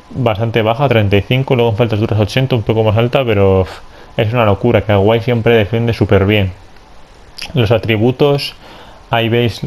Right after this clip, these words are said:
que tiene el fade de noventa y ocho, tiene gancho también, ti-, tiene todo, tiene todo más noventa por lo menos.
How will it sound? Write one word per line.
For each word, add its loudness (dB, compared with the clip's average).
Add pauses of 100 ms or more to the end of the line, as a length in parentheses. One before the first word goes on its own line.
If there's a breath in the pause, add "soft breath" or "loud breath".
(120)
que 0
tiene 2
el 2
fade -2
de 0
noventa 2
y 0
ocho, 0
tiene 0
gancho 0
también, 0 (520 loud breath)
ti-, -2
tiene 2
todo, 2
tiene 2
todo 4
más 0
noventa 2
por -2
lo 0
menos. -4